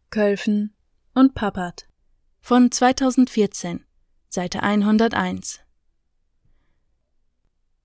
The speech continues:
Diese Ansicht fasst er in seinem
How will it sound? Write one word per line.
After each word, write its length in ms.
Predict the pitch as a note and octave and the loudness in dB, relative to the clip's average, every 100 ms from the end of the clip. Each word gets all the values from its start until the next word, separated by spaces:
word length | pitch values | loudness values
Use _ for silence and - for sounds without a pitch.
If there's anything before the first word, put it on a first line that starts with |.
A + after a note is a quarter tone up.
| _ _ _ - | _ _ _ 2
Diese 280 | C4 C#4+ - | 4 4 2
Ansicht 680 | G#3+ G#3+ A#3 A#3 - - - _ | 2 2 2 0 -6 -20 -20 _
fasst 360 | - B3+ - | 0 0 -2
er 180 | C4+ B3+ | -2 0
in 140 | A#3 | 0
seinem 420 | G#3+ G#3 G#3+ G#3 | -2 -2 0 0